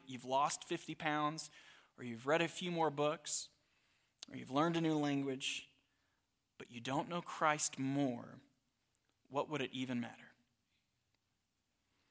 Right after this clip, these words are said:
J I Packer asks this, "What were, what were we made for? To know God. What aim should we have in life? To know God. What is the best thing in all of life?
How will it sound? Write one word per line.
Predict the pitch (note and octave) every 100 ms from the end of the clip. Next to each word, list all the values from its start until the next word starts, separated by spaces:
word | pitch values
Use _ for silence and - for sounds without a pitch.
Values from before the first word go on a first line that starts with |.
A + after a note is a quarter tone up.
| _ _ - _ _ -
J | E3 F3+
I |
Packer | D#3 F#3 F3 E3+ D3+
asks | D3+ D3 -
this, | D#3+ C#3+ - - -
"What | E3+ G3+
were, | A#3 A3+ G#3+
what | E3 A#3
were | A#3 A#3
we | A3
made | G#3 G#3+
for? | - A#3 A#3 - - _ _ _ _ _ -
To | E3
know | D3+ E3 G3
God. | F3 D#3 B2 - - - - _ _ _
What | D3 - -
aim | F3 G3 B3
should | A#3+ B3+
we | A3+ A3+
have | A3+ A#3
in | A3+
life? | A#3 B3 B3 - - _ _ _ _
To | -
know | F3 E3 F3
God. | F3 D3+ B2 A#2+ - - _ _ _ _ _
What | C#3+ F3 A#3+ -
is | G#3 E3
the | D#3+
best | C#3+ E3 F#3+ - -
thing | F#3+ D3+ C3 A#2
in | C3 B2+
all | D3 E3+ F#3+ E3
of | D#3
life? | C3 A#2+ - - -